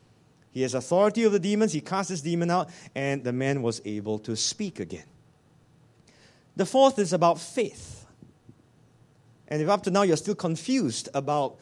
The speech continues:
the place of faith, then you must review the other teachings, right? Things like, must we always have faith to be healed? You know, what if there's no faith? Will someone else be healed? No? So I will not cover all that again. But the point here is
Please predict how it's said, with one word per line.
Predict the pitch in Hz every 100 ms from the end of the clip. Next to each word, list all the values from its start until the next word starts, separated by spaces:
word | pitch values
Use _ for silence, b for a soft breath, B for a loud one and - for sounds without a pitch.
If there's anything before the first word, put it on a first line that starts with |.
| b b
the | 143
place | - 208 208 220 190 -
of | 143 139
faith, | - - - - - _ _ _ _ _ _ -
then | 165 175
you | 165
must | 156
review | 147 156 127 196 202 135 -
the | 117
other | 123 135
teachings, | 117 104 104 87 -
right? | 120 180
Things | 185 180 147
like, | 131 117 B B -
must | 131 -
we | -
always | 127 135 139 151 143
have | 117
faith | - 139 135
to | 117
be | 107
healed? | 101 131 123 131 131 B B B -
You | 120
know, | 131
what | 139
if | 113
there's | 110 135
no | 135
faith? | - 143 135 113
Will | 110
someone | 127 127 127
else | 123
be | -
healed? | 98 127 123 110
No? | 156 - _
So | - 165 -
I | 135
will | 147 151 160
not | 180 -
cover | - 123 123
all | - 110 113
that | 101 110 - - _ -
again. | 104 101 104 87 - _ _ b b b b b b _ _ - _ _
But | - 143
the | 160
point | - 202 202
here | 196 196
is | 160 165 160